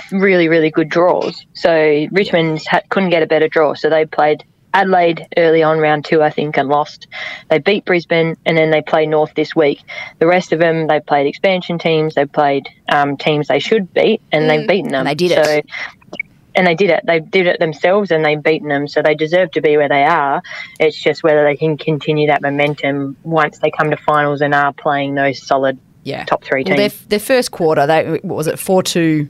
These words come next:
Speaker 3: twenty-six to, and they hel-, held the Giants scoreless. So they came out quickly and put the game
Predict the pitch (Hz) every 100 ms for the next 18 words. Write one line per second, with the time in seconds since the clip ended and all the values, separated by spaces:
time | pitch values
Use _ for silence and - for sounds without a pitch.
0 | - - 147 147 - 156 - - 147 90
1 | 139 143 - - - 165 160 156 127 131
2 | 139 - - 131 127 101 - 135 156 190
3 | 180 139 - - - - - 226 - 139
4 | 147 101 147 - - 147 143 127 131